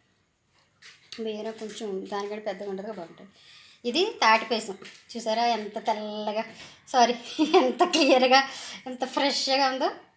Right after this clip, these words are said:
ఇది నాకు చాలా ఇష్టం. ఇంచుమించు ట్వంటీ ఇయర్స్ అయిందేమో ఇది తిని,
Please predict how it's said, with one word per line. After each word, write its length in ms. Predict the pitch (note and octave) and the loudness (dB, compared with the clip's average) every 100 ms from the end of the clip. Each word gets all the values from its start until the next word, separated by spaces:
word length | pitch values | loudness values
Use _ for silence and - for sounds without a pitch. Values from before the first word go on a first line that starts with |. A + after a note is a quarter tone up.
| _ _ _ - - - _ G#3+ | _ _ _ -12 -12 -16 _ -10
ఇది 80 | |
నాకు 120 | G#3+ G#3+ | -8 -6
చాలా 180 | G3 G#3 | -6 -6
ఇష్టం. 200 | A3 C4 | -8 -6
ఇంచుమించు 360 | A#3 A3+ A#3+ B3 | -6 -4 -8 -6
ట్వంటీ 220 | A#3+ A#3+ | -8 -6
ఇయర్స్ 240 | A3 A3 | -8 -8
అయిందేమో 320 | A#3+ A3+ A3+ | -8 -8 -10
ఇది 120 | - G3 | -12 -14
తిని, 240 | G#3 | -10